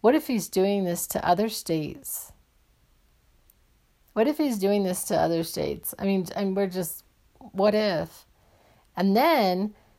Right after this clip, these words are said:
they're sending all of this, these military, um, personnel over to Washington, D C,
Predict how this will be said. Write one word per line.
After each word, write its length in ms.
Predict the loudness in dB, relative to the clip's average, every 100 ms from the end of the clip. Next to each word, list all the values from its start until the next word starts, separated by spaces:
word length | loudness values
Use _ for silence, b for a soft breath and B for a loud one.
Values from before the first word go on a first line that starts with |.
| _
they're 120 | -2 0
sending 500 | 2 2 2 -2 -2
all 520 | 0 2 4 4 2
of 180 | 0 0
this, 460 | 0 0 -4 -14 -8
these 240 | -4 -2 -2
military, 1200 | 0 0 2 0 -2 -4 0 0 0 -2 -4 -8 _ _ _ _ _ -6
um, 720 | -2 0 0 -2 -4 -8 -14 _ _ _ _ _ _ _ _ _ _ _
personnel 800 | 0 0 2 0 0 0 0 -2
over 260 | 2 2 2
to 120 | 0
Washington, 680 | 2 2 0 -4 -4 -4 -4
D 160 | -4
C, 600 | -6 -6 -4 -4 -4 -6